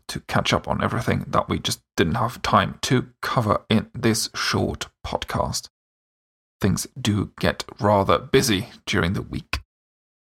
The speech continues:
If you have any feedback, comments, questions, feel free to email me. You can reach me at T hillis at global university venturing dot com. That is T H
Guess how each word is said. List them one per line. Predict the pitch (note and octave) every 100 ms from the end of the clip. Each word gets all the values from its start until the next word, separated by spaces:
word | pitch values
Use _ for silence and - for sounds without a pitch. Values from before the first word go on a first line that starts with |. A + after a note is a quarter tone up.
| _ -
If | C3+
you | E3+
have | G3
any | E3
feedback, | G#3+ G#3+ G3+ G3 -
comments, | - F3 F3+ E3+ -
questions, | E3 E3 - E3 D3+
feel | - B2+
free | B2 A#2+
to | -
email | C#3+ C#3+
me. | C#3+ C#3
You | D#2 G2+
can | A2+
reach | D3 -
me | -
at | - G2 -
T | - A#2
hillis | B2 A2 - -
at | - -
global | A#2+ C3+ C3
university | A2 G#2+ A#2+ - A2
venturing | G2 G2 - D2
dot | F2+ -
com. | F#3+ F3+ D#3
That | D3 B2+
is | G2+ - -
T | F3 D#3
H | A#2+ A2 -